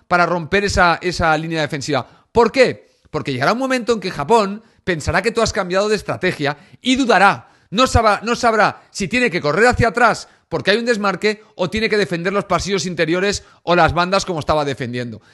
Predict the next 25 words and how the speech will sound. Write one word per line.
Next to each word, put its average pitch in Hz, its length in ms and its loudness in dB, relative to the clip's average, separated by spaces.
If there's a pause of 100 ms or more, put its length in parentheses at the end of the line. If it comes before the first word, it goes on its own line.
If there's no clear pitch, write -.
(100)
Si - 220 -6
le 185 120 4
haces 247 440 2
un 226 180 -6
poco 226 240 0
un 170 120 -8
juego 226 280 4
diferente, 151 960 -2 (200)
que 202 80 0
esto 202 120 -2
es 220 40 2
lo 220 80 2
que 175 80 -4
no 202 80 -2
entiendo 226 360 -2
que 185 80 -2
Luis 170 180 0
Enrique 151 640 -2 (180)
no 214 140 0
diga, 180 260 0
"Hostia, 185 420 0 (240)
vale, 208 360 2
yo 247 100 4
no 285 220 0
quiero 196 480 2